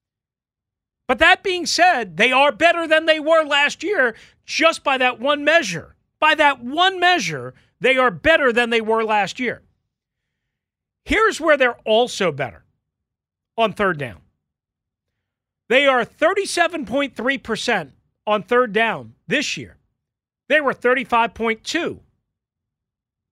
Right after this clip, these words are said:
percent last year. Not a wide gap, but still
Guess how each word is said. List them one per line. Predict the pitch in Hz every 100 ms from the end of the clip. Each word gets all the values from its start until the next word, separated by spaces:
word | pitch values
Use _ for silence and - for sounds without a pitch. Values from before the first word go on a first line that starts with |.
| _
percent | - 262 - 220 214
last | 190 160 135 -
year. | - _ _
Not | 320 381
a | 320
wide | 254 269 294 285
gap, | 190 175 220 _ -
but | 262
still | - - 381 254 294